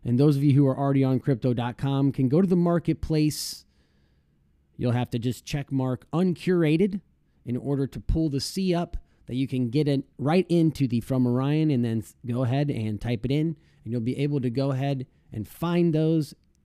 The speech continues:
Guys, get your hands on 'em now while they're at their lowest floor price, and we have our limited editions available as well. So you can check that out. Once again, ladies and gentlemen, that's the From Orion N F Ts are now available.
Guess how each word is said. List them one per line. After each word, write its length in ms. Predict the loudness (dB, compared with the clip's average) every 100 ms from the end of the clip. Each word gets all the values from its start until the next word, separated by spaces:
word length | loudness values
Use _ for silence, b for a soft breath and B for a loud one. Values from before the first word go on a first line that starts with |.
| _ _ _ _
Guys, 460 | -8 -4 -2 -4 -12 _ _ _ _ _ _ _ _ _ _ _ _ _
get 120 | -4
your 80 | 0
hands 300 | 2 2 2
on 100 | 2
'em 140 | 4
now 280 | 2 2 2
while 280 | 0 0 2
they're 100 | 2
at 120 | 0
their 100 | -2
lowest 380 | 0 0 0 -2
floor 260 | -4 -4 -4
price, 640 | -4 -4 -4 -6 -16 -20 _ _ _ _ _ -6
and 100 | -2
we 100 | 0
have 200 | -2 -2
our 120 | 0
limited 440 | 2 4 4 2
editions 580 | 0 -2 0 -2 -2 -6 _ _ _
available 680 | -8 -4 -2 -2 -4 -6 -6
as 240 | -6 -6 -4
well. 320 | -6 -6 -8
So 140 | -8
you 100 | -8
can 140 | -6 -6
check 240 | -6 -4
that 180 | -4 -2
out. 200 | -4 -4
Once 260 | -4 -2
again, 280 | -2 -2 0
ladies 200 | 2 0
and 100 | 0
gentlemen, 300 | -2 0 0
that's 220 | -2 -6
the 100 | -10
From 240 | -8 -2 0
Orion 300 | 0 -2 -2
N 140 | 0
F 140 | -2 -2
Ts 260 | -2 -2 0
are 80 | -2
now 260 | -4 -6
available. 560 | -6 -6 -8 -10 -14